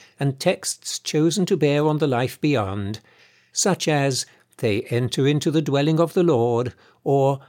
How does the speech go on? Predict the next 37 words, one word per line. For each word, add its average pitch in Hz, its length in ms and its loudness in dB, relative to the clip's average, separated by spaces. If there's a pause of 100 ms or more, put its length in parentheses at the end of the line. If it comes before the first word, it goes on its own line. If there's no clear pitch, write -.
(160)
"The 127 100 0
light 117 360 0
of 143 120 2
eternity 110 640 0
shall 131 260 -4
shine 123 340 -4
upon 101 320 -4
them." 101 240 -4 (1040)
And 98 260 -4
for 101 160 -6
some 123 260 -2
time, 139 460 2
as 135 160 0
he 139 80 0
stood 120 280 0
waiting, 120 480 0
he 180 140 0
found 185 300 0
a 190 60 2
grave 185 420 4
diversion 135 720 0
in 135 120 -2
spelling 175 460 0
out 156 200 -2
the 165 80 0
formulas 117 720 -2 (360)
and 120 120 -2
letting 135 280 0
his 160 180 0
mind's 165 400 2
eye 151 240 2
lose 147 340 2
itself 135 520 -2
in 131 140 -2
their 135 160 0
transparent 127 760 -4
mysticism, 120 720 -4